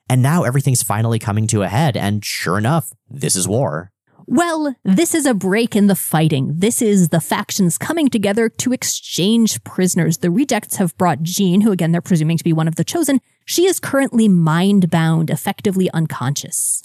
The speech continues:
Speaker 1: Right. And so the Chosen representatives, the chief geneticist and the aforementioned High Lord Rask, they're like, "Hey,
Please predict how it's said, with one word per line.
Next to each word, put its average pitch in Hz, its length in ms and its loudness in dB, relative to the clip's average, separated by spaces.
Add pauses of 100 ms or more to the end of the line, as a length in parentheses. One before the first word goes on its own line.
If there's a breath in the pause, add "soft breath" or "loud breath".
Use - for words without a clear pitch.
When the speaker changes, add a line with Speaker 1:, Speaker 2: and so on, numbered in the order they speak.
Speaker 1:
Right. 143 320 -4 (480)
And 208 320 2
so 170 340 2
the 143 100 0
Chosen 180 320 0
representatives, 107 640 0
the 98 100 -2
chief - 260 -2
geneticist 101 640 -4
and 92 120 -2
the 87 80 0
aforementioned 92 640 -4
High 104 280 -6
Lord 85 240 -8
Rask, 110 540 -4 (260)
they're 143 120 0
like, 135 180 -2
"Hey, 107 400 -2